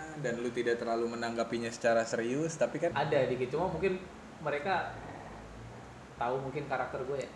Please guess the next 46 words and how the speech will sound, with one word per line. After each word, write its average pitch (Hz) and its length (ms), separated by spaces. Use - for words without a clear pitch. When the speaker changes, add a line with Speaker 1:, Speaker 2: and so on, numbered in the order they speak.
Speaker 1:
Iya. 110 240
Speaker 2:
Jadi 120 220
nggak, 139 220
ya. 120 220
Speaker 1:
Tapi 170 200
pernah 226 220
ada 165 80
yang 156 120
nanya 135 200
kan? 101 160
Speaker 2:
Ada, 127 380
cuma - 120
Speaker 1:
Misalnya 160 240
pertanyaannya 185 420
sama 185 200
nggak 110 160
kayak 101 180
Denny? 95 220
Speaker 2:
Ya 151 80
sama, 185 320
apalagi 156 340
gue 196 160
ya, 139 140
kan 165 100
Speaker 1:
Aha. 131 320
Speaker 2:
nggak 143 340
pernah 143 240
deket 139 160
sama 139 160
cewek 135 320
sekalipun 135 460
gitu 127 140
kan. 120 140
Speaker 1:
Oke. 113 240
Speaker 2:
Iya, 143 180
maksudnya 143 460
pacaran 147 340
jarang. 127 340
Speaker 1:
Aha, 120 540
nggak 120 180
pernah 147 200
kelihatan 131 360
lah 120 200
gitu. 107 180
Speaker 2:
Iya, - 100
ya 110 140